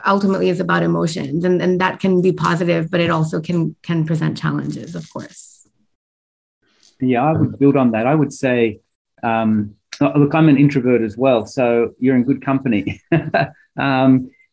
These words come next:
Speaker 2: and, um, but I, but I do think, you know,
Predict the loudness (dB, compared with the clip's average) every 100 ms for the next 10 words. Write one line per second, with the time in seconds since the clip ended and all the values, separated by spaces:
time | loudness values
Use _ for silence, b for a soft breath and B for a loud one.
0 | _ 0 2 4 4 4 2 2 -2 -10
1 | -2 0 0 -2 0 0 2 0 2 2
2 | 2 0 _ _ -4 0 0